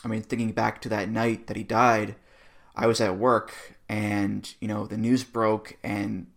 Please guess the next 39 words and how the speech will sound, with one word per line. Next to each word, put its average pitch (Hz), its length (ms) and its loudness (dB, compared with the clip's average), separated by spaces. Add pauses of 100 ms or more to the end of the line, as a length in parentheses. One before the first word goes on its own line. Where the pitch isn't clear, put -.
(280)
my 98 180 -6
legs 110 340 -2
just - 320 -6
went 120 200 -2
weak 147 320 0
'cause 101 360 -6
it 73 120 -10
was 95 160 -10
such - 200 -6
a 101 60 -4
massive 107 360 -4
shock. - 480 2 (500)
You 101 80 -8
know, 104 100 -2
outside 110 340 0
of 110 80 0
a 110 40 -4
few 113 160 -4
people, 123 420 0
I 113 60 -2
don't 110 120 -6
think 110 340 -8
anyone 120 300 0
really 113 160 -2
knew 131 280 2
how 113 140 -2
sick - 280 -6
Brody 120 240 0
was. 98 480 -6 (540)
So 107 200 -2
it 101 60 0
was 107 160 -2
all 120 260 4
just - 420 -10
so, 110 540 0 (220)
you 101 80 -8
know, 76 280 -10
gut-wrenching. 110 800 -2 (180)
Um, 101 420 -4